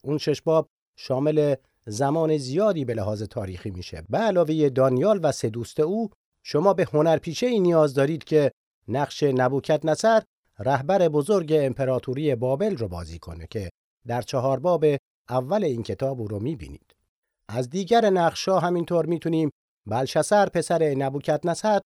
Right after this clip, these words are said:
داریوش مادی و کوروش کبیر، ملکه‌ها و مردان حکیم بابل، سیاستمداران و سربازان رو نام ببریم. اگر شما بخواید این کتاب رو تبدیل به نمایشنامه کنید، صحنهٔ نمایش می‌تونه شهر بابل باشه.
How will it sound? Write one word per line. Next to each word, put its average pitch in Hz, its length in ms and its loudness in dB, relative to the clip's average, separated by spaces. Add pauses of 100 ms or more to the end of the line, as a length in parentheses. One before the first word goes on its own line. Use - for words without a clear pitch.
(320)
داریوش 156 480 0
مادی 156 560 0 (260)
و 135 100 -2
کوروش 170 380 -4
کبیر، 170 540 -2 (380)
ملکه‌ها 143 640 2
و 160 100 4
مردان 151 440 2
حکیم 143 500 -2
بابل، 135 460 0 (320)
سیاستمداران 139 1080 0 (360)
و 120 80 -4
سربازان 175 680 2
رو 98 80 -4
نام 85 240 -10
ببریم. 78 340 -14 (380)
اگر 160 240 0
شما 220 280 2
بخواید 180 360 2
این 165 100 0
کتاب 190 380 0
رو 170 80 0
تبدیل 127 420 -2
به 131 160 0
نمایشنامه 160 640 0
کنید، 226 380 -2 (300)
صحنهٔ 208 520 0
نمایش 156 540 0
می‌تونه 151 380 -2
شهر 123 360 -2
بابل 135 440 -2
باشه. - 320 -20